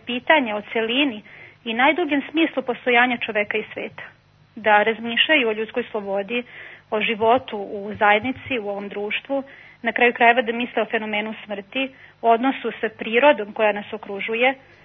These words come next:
kao i odgovaranje na ova pitanja u svetlu pravoslavne hrišćanske vere i iskustva crkve.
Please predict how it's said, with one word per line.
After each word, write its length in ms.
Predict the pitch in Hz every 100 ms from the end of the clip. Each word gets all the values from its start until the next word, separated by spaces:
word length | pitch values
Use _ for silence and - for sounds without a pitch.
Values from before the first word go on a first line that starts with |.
| - - _ _ _ _
kao 260 | - 247 294
i 120 | 294
odgovaranje 680 | 262 247 233 240 285 294 262
na 180 | 240 226
ova 160 | 262 262
pitanja 400 | 233 - 277 254
u 100 | -
svetlu 280 | 247 262 277
pravoslavne 640 | 240 226 254 - 240 220
hrišćanske 580 | - 214 - 247 - 220
vere 340 | 196 208 240
i 60 | 277
iskustva 460 | 262 226 220 - 269
crkve. 460 | - - - -